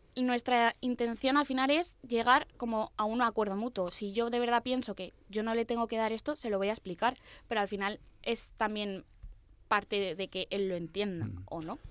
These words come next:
Speaker 2: Se pueden utilizar argumentos para que lo entienda mejor. Por ejemplo,
Speaker 1: Claro.
Speaker 2: decirle que ha habido gente que ha ingresado a los hospitales intoxicada por vitamina D innecesaria. Igual así entiende.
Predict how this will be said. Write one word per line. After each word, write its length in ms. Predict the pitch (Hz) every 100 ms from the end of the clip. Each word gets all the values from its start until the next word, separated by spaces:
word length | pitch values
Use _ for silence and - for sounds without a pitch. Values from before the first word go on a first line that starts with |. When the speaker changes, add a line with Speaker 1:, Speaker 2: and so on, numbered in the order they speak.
| - -
Speaker 2:
Se 140 | 123
pueden 180 | 147 151
utilizar 440 | 127 139 107 117
argumentos 500 | 117 107 117 113 -
para 200 | 113 107
que 280 | 98 101 101
lo 80 | 101
entienda 320 | 101 104 98
mejor. 320 | 98 - 165
Por 120 | 120
ejemplo, 320 | 104 117 113 110
Speaker 1:
Claro. 160 | 107
Speaker 2:
decirle 260 | 104 127 135
que 80 | 120
ha 20 |
habido 240 | 120 113
gente 340 | - 135 131 143
que 80 |
ha 40 | 131
ingresado 300 | 113 107 113
a 20 |
los 140 | 107 -
hospitales 480 | - 104 117 123 127
intoxicada 640 | 120 110 - 113 117 123
por 160 | 123 107
vitamina 480 | 98 98 101 101
D 160 | 98 98 -
innecesaria. 580 | 104 95 92 - 139 107
Igual 220 | 104 87
así 180 | - 117
entiende. 400 | 107 127 123